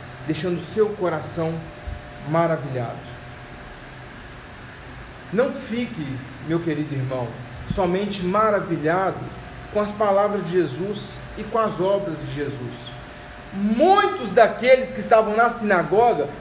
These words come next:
que ficaram maravilhados, eles não se converteram dos seus maus caminhos. Eles acharam algo legal. "Nó, que legal! Nó, que maravilhoso!" Mas não se converteram.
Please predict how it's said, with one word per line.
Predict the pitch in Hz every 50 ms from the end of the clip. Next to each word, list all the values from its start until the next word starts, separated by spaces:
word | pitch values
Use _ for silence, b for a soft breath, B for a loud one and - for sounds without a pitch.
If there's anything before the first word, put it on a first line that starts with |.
| -
que | - 254
ficaram | - - - 240 233 226 226 226 226 220 214 202
maravilhados, | 196 196 240 277 277 269 254 240 226 220 214 - 165 170 180 214 254 269 247 - 160 160 - - - - - -
eles | - 277 302 285 277 233
não | 220 262 311 359 349 -
se | 330 320
converteram | 311 311 311 311 311 277 311 294 294 302 320 302 294 -
dos | - -
seus | 262 254 220 180
maus | 214 233 240 226
caminhos. | 226 226 196 180 185 208 233 240 233 - - - - - - - - - - - - - - - - - - -
Eles | 311 330 294 277
acharam | 320 294 - - 302 320 320 320 311 294
algo | 285 285 311 320 311 311 330
legal. | 302 330 349 - - 233 240 269 311 330 311 - - - - - - - - - - - - -
"Nó, | 285 294 302 339 349 359 359 359 359
que | - 349
legal! | 339 330 294 233 208 247 262 285 302 302 277 - - - - - - - -
Nó, | 277 302 311 330 339 349 359 349 349
que | - 339
maravilhoso!" | 320 339 339 330 330 320 311 269 - 277 285 311 330 330 330 208 202 185 147 - - - - - - - - - - - - - - - - - - - - - - - - - - -
Mas | 254 277 320 349 392 415 415 - - - - - - - - -
não | 453 440
se | - 330
converteram. | - 359 339 320 285 254 - - 226 233 262 269 - -